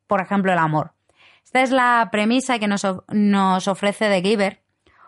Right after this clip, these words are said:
una sociedad en la que unos anciado-, ancianos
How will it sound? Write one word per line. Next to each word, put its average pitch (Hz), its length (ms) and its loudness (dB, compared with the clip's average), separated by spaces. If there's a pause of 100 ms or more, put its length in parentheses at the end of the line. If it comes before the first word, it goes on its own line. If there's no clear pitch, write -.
(160)
una 226 240 0
sociedad 233 600 0
en 208 180 0
la 190 180 -4
que 196 220 -2
unos 214 320 0
anciado-, 233 720 -2
ancianos 240 760 -2